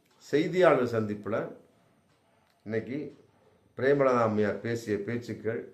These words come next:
கொடுத்த பேட்டி வந்து ரொம்ப வைரலான விஷயமா போயிட்டு இருக்கு.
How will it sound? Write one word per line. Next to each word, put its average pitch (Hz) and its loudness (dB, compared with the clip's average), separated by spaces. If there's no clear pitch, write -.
கொடுத்த 113 -4
பேட்டி 113 -6
வந்து 107 -4
ரொம்ப 104 -2
வைரலான 104 -2
விஷயமா 90 -8
போயிட்டு 82 -12
இருக்கு. - -20